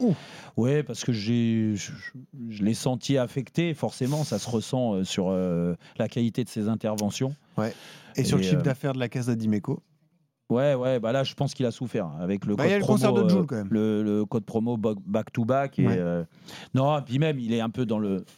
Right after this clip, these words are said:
Speaker 2: il est un peu dans le dénigrement, là, de, du moins, il veut pas accepter le fait que Paris, euh, soit l'équipe, euh, qui rayonne en France aujourd'hui. Donc bon, écoute, ah, il y a des sujets, il y a des émissions, il sera, euh, il sera bien plus intéressant. En tout cas, euh, voilà, Eric, euh,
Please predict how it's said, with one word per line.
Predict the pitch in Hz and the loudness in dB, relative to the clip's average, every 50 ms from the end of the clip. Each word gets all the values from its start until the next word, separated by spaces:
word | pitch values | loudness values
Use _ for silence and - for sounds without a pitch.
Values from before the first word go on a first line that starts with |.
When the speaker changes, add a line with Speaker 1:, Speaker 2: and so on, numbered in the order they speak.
| _ - | _ -4
Speaker 2:
il | - 104 104 | 0 2 2
est | |
un | 104 107 104 | 2 2 0
peu | - 120 110 | 0 -2 -2
dans | 110 107 | -2 -2
le | 107 101 | -2 0
dénigrement, | 104 107 104 107 101 110 95 110 113 123 127 117 | 0 2 2 2 2 2 0 0 0 0 0 0
là, | 92 90 90 | 0 -2 -2
de, | 87 90 87 87 87 87 90 90 90 | -2 -4 -4 -2 -2 -2 -2 -2 0
du | 95 | 0
moins, | 98 107 107 | 0 2 0
il | 107 104 | 0 0
veut | 110 104 | -2 -2
pas | - 127 117 | -2 -2 -2
accepter | 120 113 - - - - 131 - - 139 139 131 | -2 -4 -6 -6 -4 -4 -4 -4 -2 -2 0 0
le | 120 107 | 0 -2
fait | - - 120 110 - | -2 -2 -4 -4 0
que | - 107 98 | -2 -2 0
Paris, | - 110 101 101 110 120 120 113 98 | 0 -2 -2 -2 0 0 0 0 2
euh, | 90 87 87 87 87 87 | 0 0 0 0 -2 -2
soit | 82 - - 98 95 95 | -4 -4 -2 -2 0 0
l'équipe, | 95 92 90 87 - 107 107 - - | 0 0 -2 0 0 0 0 0 0
euh, | 95 90 87 85 82 _ _ _ _ _ _ _ _ _ - - - _ _ _ | 0 0 0 -2 -4 _ _ _ _ _ _ _ _ _ -20 -20 -20 _ _ _
qui | - 107 104 | -6 -4 -2
rayonne | 104 120 120 123 131 131 131 123 | 0 0 2 2 2 0 0 -2
en | 117 110 | -4 -6
France | - - 127 123 117 - | -4 -4 -4 -4 -2 -4
aujourd'hui. | 117 110 113 113 117 123 139 143 | -4 -2 0 0 0 0 0 0
Donc | 120 113 107 98 | 0 0 -4 -2
bon, | 95 101 98 92 _ _ _ _ - | 0 -2 -2 -2 _ _ _ _ -8
écoute, | - 92 - 135 123 - - _ _ _ _ _ _ _ _ - | -6 -2 0 0 0 -2 -6 _ _ _ _ _ _ _ _ -14
ah, | - 90 107 | -8 -4 -4
il | 113 117 117 | -2 -2 0
y | 120 | 0
a | 120 120 | 0 0
des | 123 127 | 0 -2
sujets, | - - 143 127 110 135 143 147 143 135 127 113 113 | -2 -2 -2 0 0 2 2 2 2 0 0 0 2
il | 117 | 2
y | |
a | 113 | 2
des | 113 120 113 120 | 2 2 2 2
émissions, | 120 123 117 101 - 131 131 135 | 2 2 2 2 2 2 2 2
il | 127 104 | 0 0
sera, | - - 98 104 101 95 | -2 -2 0 0 2 2
euh, | 90 87 82 80 - - - - - | 0 0 -2 -4 -6 -12 -18 -8 -8
il | 98 - | -6 -4
sera | - 107 95 | -2 -2 -2
bien | 101 113 113 | 0 0 -2
plus | 101 - 120 110 110 | -2 -2 0 0 0
intéressant. | 104 98 - 104 101 104 101 - 107 104 95 | 0 0 -2 -2 -2 -2 -2 -2 -2 -2 -2
En | 87 | -2
tout | - 101 85 | -4 -4 -2
cas, | 85 107 104 | 0 0 2
euh, | 98 90 87 82 82 85 101 - | 2 0 0 -2 -4 -4 -6 -6
voilà, | - 95 90 85 90 | -4 -4 -2 0 0
Eric, | 87 92 98 104 98 - | 0 0 0 -2 -4 -4
euh, | 85 | -8